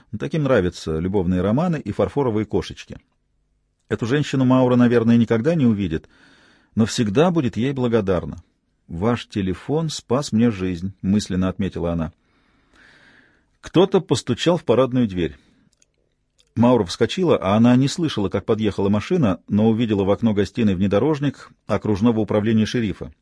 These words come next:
«Наконец-то мой кошмар закончится», — думала она, открывая дверь. «Я еду домой». На пороге стоял молодой заместитель шерифа, на именном жетоне значилась фамилия Мартино.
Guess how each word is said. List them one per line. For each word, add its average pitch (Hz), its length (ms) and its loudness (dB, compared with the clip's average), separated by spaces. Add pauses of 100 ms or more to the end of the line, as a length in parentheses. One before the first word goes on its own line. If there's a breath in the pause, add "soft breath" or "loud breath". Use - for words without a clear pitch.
(440)
«Наконец-то 117 1040 0
мой 101 200 -2
кошмар 117 580 0
закончится», — 101 840 -6
думала 120 400 0
она, 117 160 4
открывая 101 400 -2
дверь. 92 220 -2
«Я 92 220 -2
еду 143 420 -4
домой». 113 560 -2 (1500 soft breath)
На 120 140 4
пороге 180 360 4
стоял 165 360 2
молодой 135 340 2
заместитель 120 480 0
шерифа, 139 580 0
на 104 200 2
именном 110 340 4
жетоне 104 380 0
значилась 98 420 -2
фамилия 117 380 0
Мартино. 101 560 -2